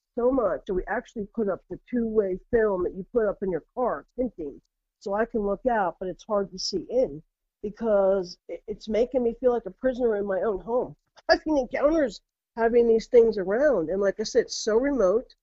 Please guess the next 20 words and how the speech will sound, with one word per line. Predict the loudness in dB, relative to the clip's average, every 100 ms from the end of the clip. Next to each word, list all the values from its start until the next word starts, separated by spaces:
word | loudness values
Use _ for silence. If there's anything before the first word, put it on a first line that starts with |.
| _ _ _ _ _ _
The | -4
water's | 0 0 2 -2 -2
right | 0 0
here. | -2 -6 -4 -4 -6 -10 _ _ _ _
There | 2 2
is | 0
deer | -4 -4 0 0 0 -2 -8 _ -4
in | -2
our | 0 0
yard | 0 0 -2 -4 -4
every | -2 0 -2 -6
single | -8 -10 -6 -4 -2
day, | 0 -2 -2 -4 -2
anywhere | -2 2 0 -2
from | -8 -10 _
two, | -4 -2 -2 -6 _ _
two | 0 0
to | -4 -8
ten, | -4 -2 -4 -8 _ _ _ _ _ -6
fox, | -4 -4 -8 -20 -20